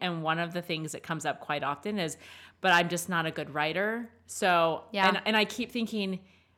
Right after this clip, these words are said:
Speaker 1: "Well, but do you write? Like,
Speaker 2: Exactly.
Speaker 1: just, just start writing."
Speaker 2: Mm-hmm.
Speaker 1: It, it, it just, just put thoughts down. Don't worry about full sentences or spelling, or just put thoughts out there. Like, literally act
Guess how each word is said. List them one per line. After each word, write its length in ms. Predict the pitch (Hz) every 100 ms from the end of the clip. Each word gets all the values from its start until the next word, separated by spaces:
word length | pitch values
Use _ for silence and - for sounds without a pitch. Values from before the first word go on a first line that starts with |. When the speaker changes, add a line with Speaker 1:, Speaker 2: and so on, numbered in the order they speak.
| -
Speaker 1:
"Well, 280 | 226 202 - _ -
but 240 | 220 -
do 100 | 214
you 120 | 180
write? 720 | 151 240 269 135 - - - - _ - - -
Like, 60 | 180
Speaker 2:
Exactly. 300 | 190 185 -
Speaker 1:
just, 0 |
just 160 | 262 -
start 240 | 262 202
writing." 600 | 202 254 330 165 87 98 -
Speaker 2:
Mm-hmm. 420 | 196 175 185 190 202
Speaker 1:
It, 180 | 220 -
it, 120 | 214
it 180 | - 202
just, 200 | 269 - - _ -
just 220 | 277 269
put 240 | - 302 302
thoughts 260 | 240 320
down. 220 | - 160
Don't 160 | 165 214
worry 140 | 262 269
about 260 | 220 -
full 160 | 226 220
sentences 600 | - 240 277 247 277 247
or 180 | - 202
spelling, 640 | - - 226 240 269 277
or 300 | - 202 208 - - -
just 420 | - 294 - - -
put 380 | 269 269 -
thoughts 540 | - - 214 214 208 -
out 280 | 202 285 -
there. 320 | 196 135 117 165
Like, 260 | 202 233 233
literally 600 | 240 247 311 339 330 320
act 340 | 262 254 -